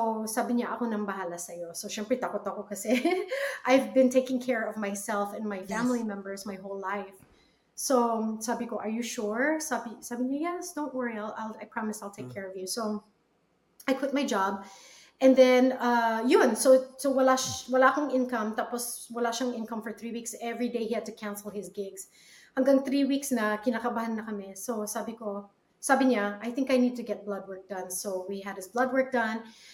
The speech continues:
Speaker 1: His, um, it was, uh, eleven point, ano eh?
Speaker 3: Yeah,
Speaker 1: Ten,
Speaker 3: ten point five.
Speaker 1: ten point five yung A one C niya. Tapos, every day, mga four hundred yung ano.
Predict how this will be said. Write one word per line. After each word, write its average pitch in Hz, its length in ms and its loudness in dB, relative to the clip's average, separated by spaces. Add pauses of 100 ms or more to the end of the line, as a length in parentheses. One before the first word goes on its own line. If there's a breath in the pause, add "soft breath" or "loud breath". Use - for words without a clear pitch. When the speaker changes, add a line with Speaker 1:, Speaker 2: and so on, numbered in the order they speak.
(120)
Speaker 1:
His, 214 360 -2
um, 208 440 -2
it 226 80 -12
was, 208 240 -4
uh, 190 320 -2
eleven 233 400 2
point, 214 360 -4
ano 247 140 0
eh? 359 140 -4 (280)
Speaker 3:
Yeah, 120 320 2
Speaker 1:
Ten, 139 120 -4
Speaker 3:
ten 277 120 8
point 127 160 2
five. 127 240 -2
Speaker 1:
ten 262 160 6
point 254 240 2
five 226 320 0
yung 214 400 -4
A 220 120 -10
one 214 160 -4
C 214 200 -6
niya. 190 320 -6 (440 soft breath)
Tapos, 247 280 2
every 247 280 2
day, 233 280 2
mga 196 320 -4
four 196 200 -4
hundred 196 400 -8
yung 202 360 -10
ano. 294 520 0